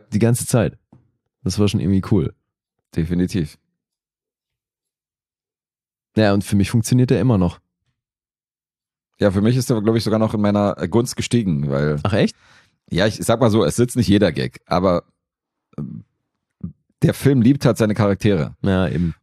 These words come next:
Speaker 2: Und er ist super kurzweilig, weil trotz seiner Fax und Absurditäten, die hier irgendwie am laufenden Band fallen, hat er irgendwie Herz und, äh, ist irgendwie süß und niedlich, so, weißt du, und das, das mag ich an dem Film, weißt du, dass er,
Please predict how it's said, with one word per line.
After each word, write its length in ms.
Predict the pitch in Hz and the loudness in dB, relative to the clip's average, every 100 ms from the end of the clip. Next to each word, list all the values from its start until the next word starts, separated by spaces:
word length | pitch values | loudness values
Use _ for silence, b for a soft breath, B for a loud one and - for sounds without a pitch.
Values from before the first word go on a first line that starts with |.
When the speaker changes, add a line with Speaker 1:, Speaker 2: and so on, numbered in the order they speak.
| _ | _
Speaker 2:
Und 180 | 95 101 | 0 2
er 60 | |
ist 100 | 104 | 2
super 260 | 143 165 156 | 2 2 0
kurzweilig, 680 | - 147 - 113 113 135 117 | 2 0 2 2 2 2 -2
weil 180 | 95 104 | -2 -2
trotz 460 | - 131 - - - | 0 -2 -2 -4 -14
seiner 560 | 104 110 113 107 - _ | -4 0 2 0 -2 _
Fax 480 | - - 139 147 - | -20 -6 -4 -4 -6
und 140 | - | -4
Absurditäten, 720 | - - 113 98 127 120 87 | -2 -2 0 0 0 -2 0
die 120 | 78 80 | -2 0
hier 240 | 78 76 | 0 -2
irgendwie 360 | - 76 82 65 | -4 -4 -2 -2
am 160 | 78 | 0
laufenden 320 | 82 82 85 80 | 0 -2 -2 -2
Band 200 | 80 76 | -4 -4
fallen, 380 | 87 85 104 - _ _ _ _ _ _ _ - | -2 -2 -4 -10 _ _ _ _ _ _ _ -4
hat 140 | 117 | 0
er 100 | 123 | 0
irgendwie 280 | 123 113 110 | 0 0 0
Herz 440 | 135 92 - - | 0 -2 -6 -20
und, 380 | - 78 78 71 | -10 -6 -6 -6
äh, 320 | 73 80 73 57 | -4 -2 -4 -6
ist 160 | - | -6
irgendwie 240 | 117 95 104 | -2 0 2
süß 320 | 120 90 - | 2 0 -2
und 80 | 82 | 0
niedlich, 400 | 104 - 58 - | 0 -2 -10 -10
so, 180 | 64 60 | -8 -6
weißt 200 | 67 92 | -4 -2
du, 40 | |
und 180 | 78 104 | -2 -4
das, 300 | 95 - - b b b b - | -6 -8 -16 b b b b -4
das 140 | 101 | 0
mag 200 | 101 107 | 0 0
ich 80 | - | -2
an 80 | 71 | -4
dem 100 | 64 | -4
Film, 180 | 73 65 | -6 -4
weißt 180 | 80 | -4
du, 40 | 82 | -4
dass 140 | 82 | -4
er, 260 | 80 71 | -4 -4